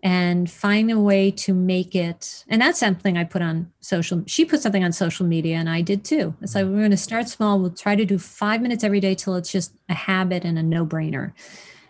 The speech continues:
Speaker 1: And so, and then hopefully build up from, from there. But I think that, you know, being more mindful and taking moments for ourselves, are,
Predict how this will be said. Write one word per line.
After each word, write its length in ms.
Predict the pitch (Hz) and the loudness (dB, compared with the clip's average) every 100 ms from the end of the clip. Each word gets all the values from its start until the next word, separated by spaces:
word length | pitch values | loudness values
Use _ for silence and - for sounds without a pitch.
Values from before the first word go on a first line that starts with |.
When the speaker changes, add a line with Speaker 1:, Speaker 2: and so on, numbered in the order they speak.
| _ _ | _ _
Speaker 1:
And 160 | 185 175 | 0 0
so, 640 | - 196 180 175 175 175 _ _ | 0 2 2 2 0 -4 _ _
and 120 | 208 208 | 2 4
then 120 | 208 | 6
hopefully 420 | 220 208 214 202 | 6 4 2 2
build 300 | 170 190 180 | 4 0 2
up 160 | 180 - | -2 -2
from, 320 | 175 165 165 - - | -4 -4 -4 -14 -8
from 180 | 175 170 | -4 -2
there. 240 | 175 165 | 0 0
But 120 | 165 180 | 0 -2
I 80 | |
think 160 | 180 170 - - | -2 -4 -6 -2
that, 240 | 190 - | 0 2
you 120 | 202 | 2
know, 260 | 180 160 165 170 | 2 0 -2 0
being 240 | 165 202 185 | 2 4 4
more 160 | 185 | 4
mindful 840 | 170 170 175 185 175 - 175 165 165 | 2 2 2 0 -2 -4 -4 -2 -2
and 260 | 156 156 160 _ | -4 -4 -8 _
taking 460 | - 196 190 175 | -2 0 0 2
moments 360 | 175 175 175 160 | 2 2 0 -2
for 100 | 151 | -6
ourselves, 500 | 160 - 160 160 156 | -8 -4 -2 -2 -4
are, 120 | 151 | -8